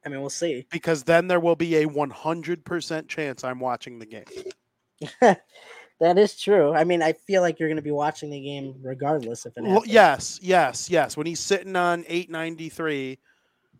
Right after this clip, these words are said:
Speaker 2: and eight ninety-four, obviously, I think breaking the record will be more must-see than tying the record, but both will be must-see. Um,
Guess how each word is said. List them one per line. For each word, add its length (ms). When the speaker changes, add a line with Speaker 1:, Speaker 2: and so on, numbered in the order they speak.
Speaker 2:
and 320
eight 220
ninety-four, 560
obviously, 600
I 80
think 220
breaking 380
the 80
record 360
will 160
be 200
more 400
must-see 480
than 240
tying 380
the 100
record, 320
but 160
both 240
will 100
be 140
must-see. 500
Um, 720